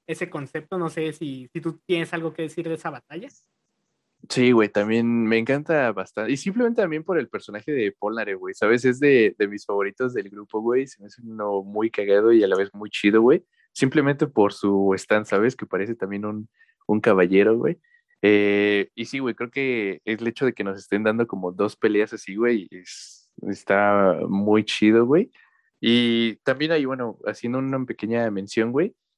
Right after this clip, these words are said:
Speaker 2: la primera pelea que tiene contra Abdul, ¿sabes? Ya ves que siempre existió como ese pique entre ellos dos, güey. Entonces, que a partir de esa pelea, güey, sea como ahora tienen que ser amigos, güey.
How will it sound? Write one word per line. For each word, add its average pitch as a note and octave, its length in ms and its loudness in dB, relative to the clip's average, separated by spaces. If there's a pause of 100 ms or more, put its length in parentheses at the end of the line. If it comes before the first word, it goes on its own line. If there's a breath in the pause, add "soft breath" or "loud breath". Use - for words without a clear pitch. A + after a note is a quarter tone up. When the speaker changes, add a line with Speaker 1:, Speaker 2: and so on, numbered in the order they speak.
Speaker 2:
la A2 560 0
primera B2 360 -6
pelea G#2 320 -6
que - 120 -14
tiene A2 260 -4
contra F2+ 640 -4
Abdul, G#2 420 0
¿sabes? A2 420 4 (280)
Ya A#2 180 2
ves C#3+ 160 2
que B2 80 -2
siempre A#2+ 320 -2
existió A2 460 -6
como G#2 400 0
ese G#2+ 240 -4
pique A#2+ 320 -2
entre A2 260 -2
ellos G#2+ 300 -4
dos, G2 200 -8
güey. A#2+ 200 -2
Entonces, G#2 500 -12 (300 soft breath)
que A2+ 80 4
a G2+ 100 2
partir G#2+ 380 2
de B2 80 2
esa C3 240 -4
pelea, G#2+ 380 0
güey, G#2 340 -4
sea G#2 320 -2
como G2 320 -4
ahora G#2+ 200 0
tienen A2 280 -10
que - 100 -18
ser G2+ 300 0
amigos, G#2+ 420 -2
güey. D3 220 -2